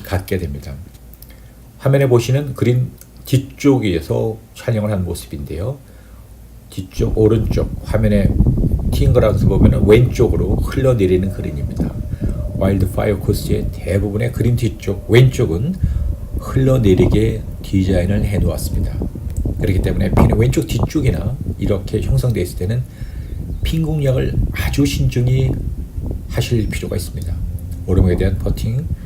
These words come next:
네, 감을 한번 살펴보고 있습니다. 십오 번 홀은 오백이십오 야드 파 파이브 홀,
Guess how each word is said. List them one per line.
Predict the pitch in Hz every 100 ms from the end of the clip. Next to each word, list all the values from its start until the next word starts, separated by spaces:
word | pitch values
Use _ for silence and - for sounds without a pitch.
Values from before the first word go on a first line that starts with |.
| -
네, | - 90
감을 | - 90 90
한번 | 85 85
살펴보고 | 85 110 85 78 78
있습니다. | - - - - - - - - - - - - - - - - - - - - - - - - - - - - - - - - - - - - - - - - - - - -
십오 | - 175 175 - 120
번 | 110 107
홀은 | 95 123 156 -
오백이십오 | 110 120 131 123 120 131 123 139 - - 104 101
야드 | 87 90 117
파 | - 117
파이브 | - 104 90 90
홀, | - 69 110 175